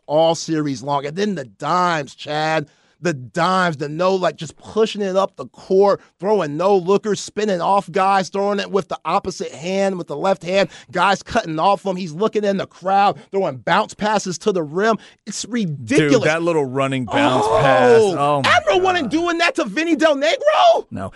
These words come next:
Speaker 2: Well,
Speaker 1: Those
Speaker 2: and
Speaker 1: things were happening,
Speaker 2: well,
Speaker 1: man.
Speaker 2: and again, it's not even, it's not even like you're dogging one specific person when you talk about him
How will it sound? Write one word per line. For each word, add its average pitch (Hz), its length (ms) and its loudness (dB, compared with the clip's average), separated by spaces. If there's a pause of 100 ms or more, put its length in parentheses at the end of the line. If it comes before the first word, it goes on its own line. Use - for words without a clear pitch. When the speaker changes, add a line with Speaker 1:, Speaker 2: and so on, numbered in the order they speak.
Speaker 2:
Well, 427 120 4
Speaker 1:
Those 605 80 6
Speaker 2:
and 233 100 2
Speaker 1:
things 370 180 -2
were 330 160 2
happening, 320 640 0
Speaker 2:
well, - 40 4
Speaker 1:
man. 554 360 2
Speaker 2:
and 170 140 0
again, 139 520 -2
it's 120 220 -4
not 143 260 0
even, 113 600 -4 (160)
it's 170 160 0
not 214 180 0
even 196 160 -6
like 156 260 -2
you're 135 120 -4
dogging 135 580 -2
one 139 220 -2
specific - 720 -6
person 139 420 -2
when 117 140 0
you 113 80 0
talk 127 280 -2
about 107 260 -4
him 143 340 -4